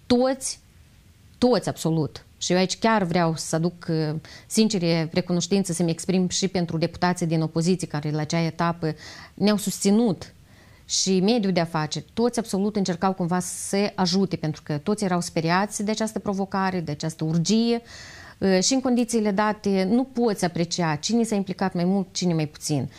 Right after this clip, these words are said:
Cei care au venit cu un suport corespunzător, deci,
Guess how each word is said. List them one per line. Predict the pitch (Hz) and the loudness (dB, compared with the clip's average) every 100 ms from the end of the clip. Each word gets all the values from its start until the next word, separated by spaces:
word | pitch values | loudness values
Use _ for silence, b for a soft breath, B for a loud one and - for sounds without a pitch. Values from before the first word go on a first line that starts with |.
| B B | B B
Cei | - 240 | 0 0
care | 240 220 214 208 | 0 0 2 2
au | 202 196 | 0 0
venit | 196 254 320 | 2 0 0
cu | 294 | -2
un | |
suport | 285 254 269 277 277 | -2 -2 0 -2 0
corespunzător, | 262 247 240 240 226 226 240 233 214 | -2 -2 -2 -2 -2 -2 0 0 0
deci, | 196 208 - - | -2 -2 -2 -4